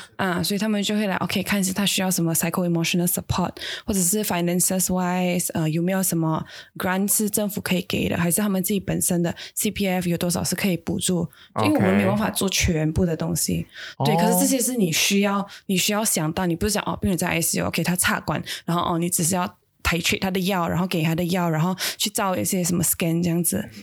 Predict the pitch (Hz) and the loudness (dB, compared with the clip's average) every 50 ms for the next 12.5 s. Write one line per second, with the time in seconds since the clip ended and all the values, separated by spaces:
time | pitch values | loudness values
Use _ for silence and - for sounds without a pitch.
0 | - - - 170 - - - 190 196 208 220 202 202 220 196 170 165 185 185 - | -10 -6 -4 -2 -2 0 0 0 0 0 0 0 0 0 0 0 0 0 -2 -2
1 | - - 208 196 175 160 151 - - - - 170 156 156 - - - - - - | 0 0 0 0 0 0 0 -2 -2 -2 -2 0 -2 -2 -4 -6 -16 -20 -10 -4
2 | - 170 165 156 - - 196 185 185 180 - - - - - - 196 170 170 160 | -2 -2 0 0 0 0 0 0 0 0 -2 -4 -4 -2 -2 0 0 0 0 0
3 | 165 165 - - 190 - - _ - 117 120 117 - - - - 90 110 107 - | 0 -2 -2 -2 -2 -4 -4 _ -2 0 0 0 2 2 2 2 2 2 2 2
4 | - 107 101 95 - - 110 107 104 101 101 101 - - 104 - - - - - | 2 0 0 0 0 -2 -2 0 0 0 0 0 0 0 -2 0 -2 -2 -2 0
5 | - 107 - - - - - - - 104 101 92 90 87 90 87 90 92 - - | -2 -2 -2 -2 -4 -6 -6 -4 0 2 4 4 4 4 0 -2 -2 -4 -6 -8
6 | - - - - - - - - - - 110 107 104 110 - 143 143 143 127 117 | -8 -8 -10 -10 -12 -14 -16 -16 -8 -4 -2 -2 -2 0 0 0 2 0 0 -2
7 | 120 - - - - - - _ _ _ - 123 123 120 117 117 117 120 170 180 | -6 -10 -20 -20 -20 -20 -20 _ _ _ -2 0 0 0 0 0 -2 0 0 0
8 | 160 135 113 - 101 95 98 - 143 131 117 110 113 113 117 - - 135 123 110 | 0 0 0 0 -2 -2 -2 -2 -2 0 0 2 0 0 0 0 0 0 0 0
9 | - - 104 101 98 95 101 104 - - - - - - - - - - - 254 | 0 0 0 0 0 0 0 -2 -2 -2 -2 -4 -4 -6 -10 -8 -4 -4 -2 -4
10 | 208 - - 165 160 135 123 - - 160 - 143 135 131 139 151 147 143 131 117 | -4 -4 -2 0 0 0 0 0 -2 0 0 0 0 0 0 0 0 0 0 0
11 | 113 110 113 113 117 120 - 117 110 104 104 110 104 - - 107 104 - 104 98 | 0 0 -2 -4 -4 -4 -2 -2 -2 0 0 -2 -2 -2 -2 -2 0 0 0 -2
12 | 95 104 107 101 101 113 120 113 104 | 0 0 0 0 2 2 0 0 -2